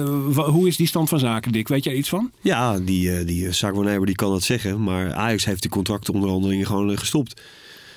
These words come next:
Speaker 2: En dat is natuurlijk niet voor niks. Ik, eh,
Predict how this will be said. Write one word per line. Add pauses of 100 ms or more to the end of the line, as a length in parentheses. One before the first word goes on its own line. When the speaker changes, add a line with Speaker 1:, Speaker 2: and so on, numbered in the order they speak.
Speaker 2:
En
dat
is
natuurlijk
niet
voor
niks. (960)
Ik,
eh,